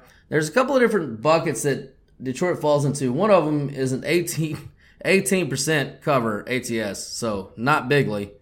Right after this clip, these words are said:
<laughs> there. But the other one is, uh, a sixty-one point six percent cover. So that's pretty bigly right there. But then Kansas City also falls into a sixty-four percent cover bucket. It's all just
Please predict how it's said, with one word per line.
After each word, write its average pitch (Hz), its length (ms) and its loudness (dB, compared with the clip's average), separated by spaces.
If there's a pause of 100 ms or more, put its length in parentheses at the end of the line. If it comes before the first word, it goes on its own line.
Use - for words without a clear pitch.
(140)
<laughs> - 220 -10
there. 110 680 0 (380)
But 180 260 2
the 190 120 4
other 233 200 8
one 202 180 2
is, 151 680 -2
uh, 127 380 2
a 117 80 -4
sixty-one 175 560 0
point 156 220 -2
six 196 240 2
percent 123 500 -6
cover. 107 460 -4 (440)
So 151 640 2 (260)
that's 254 240 2
pretty 202 220 2
bigly 160 420 2
right 143 320 -6
there. 160 240 2
But 139 180 -4
then 165 160 -2
Kansas 180 340 -2
City 185 180 2
also 156 280 0
falls 143 300 0
into 139 160 -2
a 117 40 -2
sixty-four 180 640 -2
percent 123 320 -4
cover 110 240 -4
bucket. 107 520 -6 (1300)
It's - 240 2
all 226 280 8
just 190 240 0